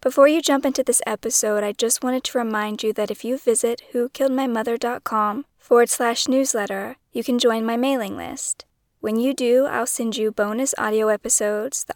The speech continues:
autopsy report, and other freebies just for being a listener of the show.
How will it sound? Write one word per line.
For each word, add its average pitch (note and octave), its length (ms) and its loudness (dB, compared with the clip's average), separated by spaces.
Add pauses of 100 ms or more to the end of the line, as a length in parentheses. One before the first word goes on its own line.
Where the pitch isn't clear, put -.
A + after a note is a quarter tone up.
autopsy G#3+ 520 -2
report, F#3 580 -6 (140)
and - 120 -8
other A#3+ 240 4
freebies A#3 640 0
just - 300 -2
for A3+ 80 -4
being G#3 260 -6
a G3 60 -6
listener G3 320 -4
of G#3+ 120 -8
the G3+ 80 -6
show. G3 500 -8